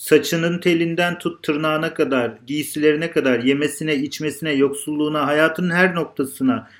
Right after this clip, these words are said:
kimle ilişkiye geç-, hepsini, hepsini böyle deniyorlar. Üç yüz beş yüz yıl boyunca İsa ile ilişki kurmanın değişik metotlarını geliştiriyorlar. Ve bir gün protestanlık ortaya çıkıyor ve protestanlık diyor ki, "Biz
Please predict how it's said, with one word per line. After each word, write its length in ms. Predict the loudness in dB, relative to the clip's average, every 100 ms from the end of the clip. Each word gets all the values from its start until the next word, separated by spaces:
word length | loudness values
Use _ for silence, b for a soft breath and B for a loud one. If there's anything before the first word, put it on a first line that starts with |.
| _
kimle 260 | 0 2 2
ilişkiye 420 | 0 0 0 2
geç-, 240 | 0 2
hepsini, 400 | 2 2 0 2
hepsini 400 | 2 0 -2 0
böyle 280 | 4 4 4
deniyorlar. 540 | 2 4 6 6 2 -2
Üç 240 | -6 -4
yüz 160 | 0 6
beş 260 | 6 6
yüz 180 | -2 0
yıl 160 | 0 2
boyunca 540 | 4 4 4 2 0 B B B -8
İsa 440 | -6 0 6 8
ile 180 | 10 8
ilişki 440 | 4 -2 -2 -4 -2
kurmanın 520 | 0 0 0 0 4
değişik 440 | 4 4 0 -4
metotlarını 640 | -4 -2 -6 0 0 2 2
geliştiriyorlar. 840 | 4 4 0 -4 2 2 0 -6 b b b b 8
Ve 180 | 8 8
bir 80 | 4
gün 340 | 4 2 -4 4
protestanlık 840 | 6 6 2 0 4 4 4 6
ortaya 460 | 4 6 4 4
çıkıyor 400 | 2 0 4 8
ve 160 | 8 6
protestanlık 880 | 4 6 4 2 2 0 0 -2 0
diyor 240 | 4 4
ki, 280 | 4 0 -2 _ b b b -2
"Biz 520 | 6 6 6 0 -14